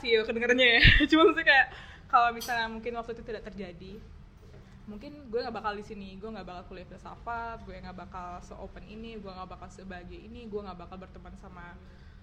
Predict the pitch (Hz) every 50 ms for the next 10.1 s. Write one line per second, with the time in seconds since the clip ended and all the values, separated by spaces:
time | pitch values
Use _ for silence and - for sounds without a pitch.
0 | - - - 190 185 175 175 175 170 175 175 185 - 196 190 185 185 - 196 185
1 | 185 185 180 180 185 185 185 175 190 220 233 240 240 233 233 240 240 - - -
2 | - - - 196 190 185 185 185 180 180 180 180 180 185 - 196 196 196 190 202
3 | 196 - 208 196 202 202 196 - - - - 220 220 214 208 202 196 190 196 196
4 | 190 190 185 185 185 190 208 220 208 202 202 226 226 226 - - 202 190 185 185
5 | 185 - 220 - 202 196 196 - 202 202 190 175 175 180 - 185 185 190 - -
6 | 196 185 190 196 185 202 202 202 196 190 180 180 180 175 - 190 175 175 180 185
7 | 185 180 - - - - - - - - - - - - - - - - - -
8 | - 196 185 180 175 170 - - - 214 214 208 - 202 202 262 254 247 233 208
9 | - - 220 214 214 - - - 214 214 214 214 208 202 208 208 208 208 - -
10 | - -